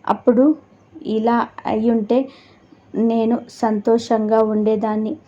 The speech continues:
ఆ రోజున ఇలా చేయకుండా ఉంటే బాగుండు అని చెప్పి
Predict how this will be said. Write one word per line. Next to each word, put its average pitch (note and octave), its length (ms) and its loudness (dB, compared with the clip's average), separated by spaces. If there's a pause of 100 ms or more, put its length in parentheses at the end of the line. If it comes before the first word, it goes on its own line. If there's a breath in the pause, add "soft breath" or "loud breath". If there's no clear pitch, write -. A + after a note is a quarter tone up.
(400 soft breath)
ఆ A3 180 0
రోజున A3 400 0 (140)
ఇలా A3 220 2
చేయకుండా A3 680 0
ఉంటే A3 380 -2
బాగుండు G#3+ 560 -2 (580 loud breath)
అని A3+ 160 2
చెప్పి A3+ 440 -2